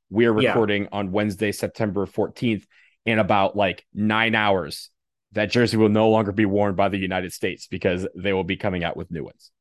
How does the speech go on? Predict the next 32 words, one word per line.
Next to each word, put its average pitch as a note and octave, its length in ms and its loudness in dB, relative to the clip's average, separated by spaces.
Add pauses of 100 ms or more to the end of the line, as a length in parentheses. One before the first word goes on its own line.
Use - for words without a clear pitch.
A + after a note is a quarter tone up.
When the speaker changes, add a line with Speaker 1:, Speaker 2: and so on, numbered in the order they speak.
(280)
Speaker 2:
Okay, D#3 340 4
we're G3 140 8
gonna G#3 120 8
get G#3 140 6
to F#3 80 0
that E3+ 200 6
later, C3 360 2 (440)
but D3 340 4 (100)
<laughs> - 840 -18
there's E3+ 120 0
a G3+ 60 8
lot F3 240 4
to - 80 -14
talk F3 200 2
about C#3+ 180 2
with C3+ 140 -6
kits. C#3 280 -8
We C#3+ 80 -6
love C#3+ 320 4
talking C3 320 -2
about A2 280 -4
kits. G#2 360 -8 (380)
So D3 640 4 (320)
we're F3 300 4
gonna F3 240 4 (500)
give F#3+ 160 -2
you E3 80 4
a D3 60 -2
quick G3 200 0
rundown B2+ 600 0
on, C3 360 -4
like, B2 280 -6